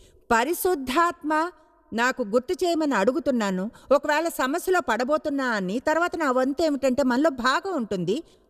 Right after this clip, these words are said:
అది శరీరపు ప్రయత్నంలా ఉండదు, అది ఆత్మికమైన ప్రయత్నం. అయితే అది ఇలా అనడమే, దేవునితో నేను సహకరిస్తాను. ఓకే దేవా, నా నోటికి తాళం వేయమంటున్నావు,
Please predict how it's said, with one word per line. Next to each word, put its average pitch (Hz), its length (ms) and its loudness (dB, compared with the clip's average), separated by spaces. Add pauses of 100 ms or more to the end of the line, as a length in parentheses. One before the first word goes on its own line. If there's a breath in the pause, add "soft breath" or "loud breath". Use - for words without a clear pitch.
(120)
అది 311 280 0
శరీరపు 330 580 0
ప్రయత్నంలా 302 760 2
ఉండదు, 185 800 -2
అది 233 160 2
ఆత్మికమైన 294 680 0
ప్రయత్నం. 208 420 -2
అయితే 294 280 2
అది 233 200 0
ఇలా 302 140 2
అనడమే, 226 440 -2
దేవునితో 277 600 2
నేను 220 260 -4
సహకరిస్తాను. 185 840 -2
ఓకే 294 340 4
దేవా, 277 240 0
నా 262 140 -2
నోటికి 226 320 -2
తాళం 226 320 0
వేయమంటున్నావు, 196 640 0